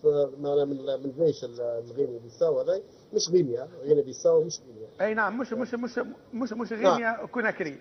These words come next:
Speaker 2: أي نعم.
Speaker 1: لا، هو باش يبرأ به نفسه يعني، وهم الناس الكل عارفين للأسف أنك كيف تقول أنك ماكش عنصري وأنت حتى تجاهنا نحن التونسيين عنصري، يعني أنت نادي تحب تضربنا بالكيمياوي، تحب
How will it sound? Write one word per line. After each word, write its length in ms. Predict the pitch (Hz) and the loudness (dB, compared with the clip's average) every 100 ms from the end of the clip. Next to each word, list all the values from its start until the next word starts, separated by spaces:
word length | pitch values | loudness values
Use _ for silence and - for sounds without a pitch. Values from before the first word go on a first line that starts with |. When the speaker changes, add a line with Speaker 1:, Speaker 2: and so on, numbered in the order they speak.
| - | -4
Speaker 2:
أي 80 | 208 | -4
نعم. 160 | 143 107 - - - - - | -4 -8 -20 -20 -20 -20 6
Speaker 1:
لا، 160 | 254 220 | 6 10
هو 240 | 226 254 | 10 10
باش 200 | 226 214 | 8 6
يبرأ 380 | 208 214 240 214 | 6 8 8 6
به 260 | 185 196 175 | 2 2 6
نفسه 320 | 220 - 190 | 6 4 2
يعني، 400 | 190 202 196 196 | 4 4 6 6
وهم 720 | 202 196 196 196 208 247 220 | 4 0 0 2 4 4 4
الناس 240 | 226 233 - | 6 4 4
الكل 280 | 247 226 190 | 4 4 6
عارفين 440 | 196 190 226 196 | 4 6 6 6
للأسف 500 | 185 175 226 214 - | 4 4 4 4 4
أنك 420 | 196 196 196 202 - - - | 4 4 4 0 -2 -18 0
كيف 240 | 285 226 214 | 2 2 -2
تقول 400 | - 202 226 220 | -4 4 4 6
أنك 280 | 214 196 196 | 2 2 0
ماكش 360 | 202 - - | -4 -2 -4
عنصري 400 | 196 233 226 214 | 4 4 6 8
وأنت 260 | 226 226 226 | 10 8 4
حتى 320 | 240 240 226 214 | 2 6 6 6
تجاهنا 440 | 202 233 196 208 | 8 8 8 8
نحن 280 | 220 - 180 | 6 4 -2
التونسيين 600 | 190 208 196 220 226 220 | 0 0 0 6 8 8
عنصري، 420 | 202 156 - 127 | 6 0 -4 -4
يعني 240 | 127 156 156 - - 208 | 2 2 2 -8 2 2
أنت 200 | 208 208 | 6 6
نادي 420 | 226 226 156 147 | 8 8 6 -2
تحب 180 | - 190 | -2 2
تضربنا 480 | 202 196 214 180 | 4 6 6 6
بالكيمياوي، 680 | 196 202 - 220 220 190 151 | 2 2 -4 6 8 8 2
تحب 480 | 147 180 175 190 202 | 0 -2 2 4 4